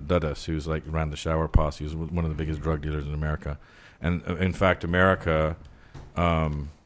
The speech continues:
f-, was gonna call out all Jamaica's loans, uh,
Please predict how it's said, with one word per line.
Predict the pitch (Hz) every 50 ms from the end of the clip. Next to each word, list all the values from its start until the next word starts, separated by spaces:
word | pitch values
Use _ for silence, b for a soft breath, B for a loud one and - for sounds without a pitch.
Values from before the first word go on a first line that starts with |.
| - _ _ _ - - - _ - - -
f-, | - - - -
was | - 85 76 82 87 87 85
gonna | 82 - 87 85 -
call | - - 101 98 95 92 90
out | 90 87 87 82 82 -
all | - 85 85 87 87
Jamaica's | 78 85 82 82 82 82 - 78 73 80
loans, | 85 85 85 82 78 73 73 73 73 - - - - _ -
uh, | - 82 82 80 76 73 76 73 76 73